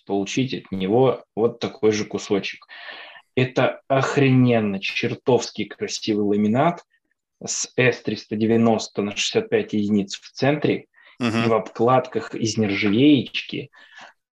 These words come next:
Speaker 1: с ещё интересной одной сталью в середине, так что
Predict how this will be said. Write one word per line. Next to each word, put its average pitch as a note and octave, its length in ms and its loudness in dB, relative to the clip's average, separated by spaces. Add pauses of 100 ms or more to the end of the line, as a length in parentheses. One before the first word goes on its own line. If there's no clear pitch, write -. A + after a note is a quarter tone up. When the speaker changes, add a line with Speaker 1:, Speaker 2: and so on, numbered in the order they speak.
Speaker 1:
с - 160 -8
ещё A#2 340 2
интересной G#2+ 580 0
одной G2 160 -2
сталью G#2 420 -2
в - 80 -12
середине, G#2+ 720 0
так B2+ 280 -2
что - 400 -2